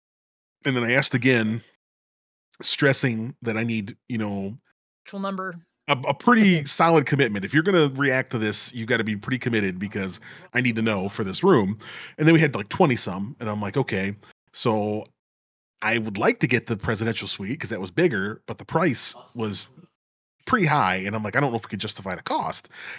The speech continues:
Speaker 1: And so I sort of hemmed on it. And I'm like, "Well, I'm just gonna wait." And this was still six plus months out. I thought we had plenty of time. And, um, <laughs> and then there was a, there was one small thing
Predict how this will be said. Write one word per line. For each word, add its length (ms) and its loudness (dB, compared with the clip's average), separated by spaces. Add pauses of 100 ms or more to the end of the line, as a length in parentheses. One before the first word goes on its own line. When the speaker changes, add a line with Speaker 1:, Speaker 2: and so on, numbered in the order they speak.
Speaker 1:
And 100 -2
so 140 2
I 80 4
sort 280 6
of 300 2 (160)
hemmed 340 6
on 160 0
it. 200 -12 (120)
And 140 -6
I'm 100 -6
like, 200 -6
"Well, 280 2 (560)
I'm 140 4
just 160 2
gonna 140 2
wait." 340 0 (300)
And 120 0
this 160 2
was 100 -2
still 460 -2
six 280 -4
plus 240 -4
months 240 -6
out. 320 -2
I 140 0
thought 300 -2 (380)
we 120 -2
had 160 -4
plenty 240 -6
of 60 -14
time. 360 -10 (600)
And, 600 4
um, 680 0 (600)
<laughs> 140 4
and 120 10
then 220 8
there 180 6
was 220 6
a, 280 6
there 100 4
was 160 0
one 180 2
small 280 -2
thing 400 -4